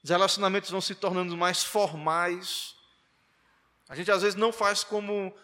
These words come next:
aquele que vai para um mosteiro, para o deserto, mas nós esfriamos nos relacionamentos.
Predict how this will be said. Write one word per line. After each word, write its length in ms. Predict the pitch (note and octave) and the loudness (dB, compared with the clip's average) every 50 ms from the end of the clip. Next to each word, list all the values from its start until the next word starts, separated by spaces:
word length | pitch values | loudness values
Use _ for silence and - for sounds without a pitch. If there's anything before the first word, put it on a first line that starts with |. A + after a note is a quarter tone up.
| _ _ _ - | _ _ _ -8
aquele 340 | D3 - - F#3+ G3 G3 | -8 2 4 4 4 4
que 140 | G3 G#3 G3 E3+ | 2 -2 -4 -2
vai 320 | D3+ E3 E3+ F3+ F3+ F3+ | 0 2 2 4 2 0
para 180 | - - F#3 F3+ | 0 0 0 0
um 80 | F#3 | 0
mosteiro, 800 | F3+ F3+ D#3 - - - - D#3 D#3+ E3+ F3+ F3+ F3+ D#3+ D3 C#3 | 0 0 -2 -2 -4 -6 -4 0 2 4 4 4 4 2 2 0
para 320 | - - C#3+ C#3+ C#3+ C#3+ C#3+ | 0 0 0 2 2 0 -2
o 80 | C#3+ C#3+ | -4 -2
deserto, 640 | C#3 D3 C#3+ C3+ A#2+ C#3 D#3+ E3+ F3+ F3 - F3+ | 0 0 2 2 0 0 0 0 0 0 -2 -4
mas 280 | E3 E3+ F3 F3+ F3 E3 E3 D#3+ C#3+ - - - - _ _ _ | -2 0 0 0 0 -2 -4 -8 -10 -14 -18 -20 -20 _ _ _
nós 220 | D3+ E3+ F#3 D#3+ | -2 0 2 2
esfriamos 800 | G3 G3+ - - - A#3 A#3 A3+ G#3 G3 G#3 A3+ A#3 A3+ G#3 F3 - | 2 2 0 0 -2 -2 0 2 4 4 6 6 4 4 2 0 -2
nos 140 | E3 E3+ D3+ | -2 -4 -4
relacionamentos. 1300 | D#3+ E3+ E3 D#3+ D#3 - - F3 E3+ F3+ F#3 F3+ E3+ E3 E3+ F3+ F#3+ - - - - - - - - | -4 -2 -2 -2 -2 -2 -4 -4 -2 -2 -2 -2 -2 -2 -2 -2 -2 -6 -8 -10 -10 -10 -10 -12 -16